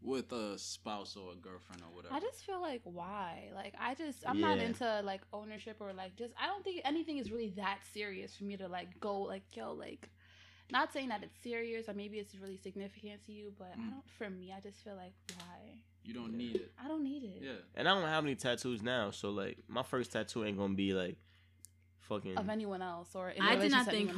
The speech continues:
Speaker 4: hard
Speaker 2: else.
Speaker 4: about my
Speaker 3: Like
Speaker 4: ta-, my
Speaker 2: Yeah.
Speaker 4: first tattoo.
Speaker 3: Samantha.
Speaker 4: But <laughs> No, the first
Speaker 3: Like
Speaker 4: tattoo that I got, I did not think about it at all. I just went and got it.
Speaker 3: What was it?
Speaker 4: And it was a martini glass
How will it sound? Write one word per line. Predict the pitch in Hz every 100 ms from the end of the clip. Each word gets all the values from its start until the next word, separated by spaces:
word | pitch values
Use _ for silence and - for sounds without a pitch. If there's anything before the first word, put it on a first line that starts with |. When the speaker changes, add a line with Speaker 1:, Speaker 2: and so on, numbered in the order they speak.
| 185
Speaker 4:
hard | 190
Speaker 2:
else. | 185
Speaker 4:
about | 175
my | 175 170
Speaker 3:
Like | 196
Speaker 4:
ta-, | 196
my | 180
Speaker 2:
Yeah. | 180
Speaker 4:
first | 190 185
tattoo. | 208 175 - 196 214 254 -
Speaker 3:
Samantha. | - 170 160 160 170 113 110 - - - - -
Speaker 4:
But | 277
<laughs> | 233 208 202 196 202 185 117 - - -
No, | 214 170
the | 208 196
first | 262 254 226
Speaker 3:
Like |
Speaker 4:
tattoo | 262 254 - 254 226
that | 208
I | 185 190
got, | 185 165 160
I |
did | 185 190
not | 175 -
think | 185 180 - - - -
about | 165 165 160
it | -
at | 147 -
all. | 147 147 190 156
I |
just | 160 151
went | 160 143
and | 147
got | 147 151
it. | 196 -
Speaker 3:
What | 101
was | 107 92
it? | 170
Speaker 4:
And | 170 170 -
it | 180 -
was | 175 175 -
a | 165 160
martini | 160 147 - 135
glass | - - -